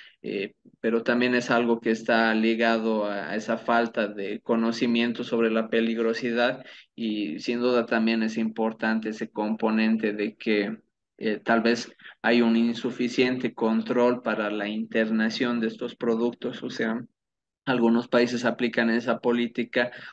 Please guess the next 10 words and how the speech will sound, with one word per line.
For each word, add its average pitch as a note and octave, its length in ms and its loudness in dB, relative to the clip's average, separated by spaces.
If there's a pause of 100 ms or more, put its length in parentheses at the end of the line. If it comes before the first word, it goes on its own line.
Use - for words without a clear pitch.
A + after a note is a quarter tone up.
(120)
una A#2 280 -4
política A#2 580 2
de A#2 80 4
importación A#2+ 640 -2
más B2 240 0
restrictiva, A#2+ 880 0 (280)
cosa A#2 460 0
de, G#2+ 600 0 (140)
eh, F2+ 540 -8
establecer A#2 880 2